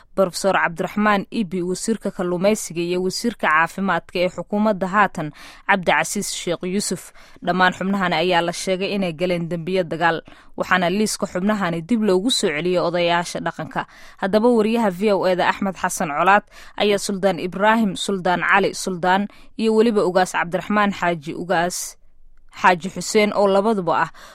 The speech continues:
odayaasha dhaqanka dib loogu soo celiyey liisaskaasi, iyo weliba Cabdulaahi Sheekh Ismaaciil iyo Cabdicasiis Sheekh Yuusuf, waxa uu su'aalay ugu horreyntii bal inuu soo bandhigo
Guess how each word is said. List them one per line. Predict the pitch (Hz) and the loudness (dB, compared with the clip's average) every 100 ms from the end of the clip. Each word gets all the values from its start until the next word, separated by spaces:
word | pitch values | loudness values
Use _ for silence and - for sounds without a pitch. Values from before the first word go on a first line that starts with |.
| - | -4
odayaasha | 196 202 202 233 220 | 0 4 6 4 0
dhaqanka | 196 196 180 - 175 - | -4 -4 -6 -6 -8 -6
dib | 175 226 | -2 0
loogu | 208 185 220 | 2 2 0
soo | - | -2
celiyey | 165 170 180 180 | -2 0 0 0
liisaskaasi, | 185 180 240 - 156 - 185 - - - - | -2 -2 -6 -2 -2 -2 -6 -10 -14 -18 -4
iyo | 220 226 | 0 2
weliba | 220 240 196 | 2 6 6
Cabdulaahi | 156 170 190 202 214 196 | 6 4 2 2 2 0
Sheekh | - 180 | -4 -8
Ismaaciil | 160 - 190 156 208 | -6 -4 -2 0 0
iyo | 196 | 2
Cabdicasiis | 156 165 165 151 - 226 | 2 0 -4 -6 -6 -6
Sheekh | - 190 - | -4 -6 -4
Yuusuf, | 185 180 254 - - - - | -8 -4 -4 -6 -14 -20 -4
waxa | 285 - 208 | 0 2 2
uu | 180 | 2
su'aalay | - 165 185 180 | -2 2 4 4
ugu | 180 170 185 | 0 -2 -4
horreyntii | 196 220 240 - | 0 2 0 -2
bal | 170 185 | -2 -2
inuu | 202 202 | 0 -2
soo | - 220 220 | 0 0 2
bandhigo | 202 170 156 | 0 -2 -4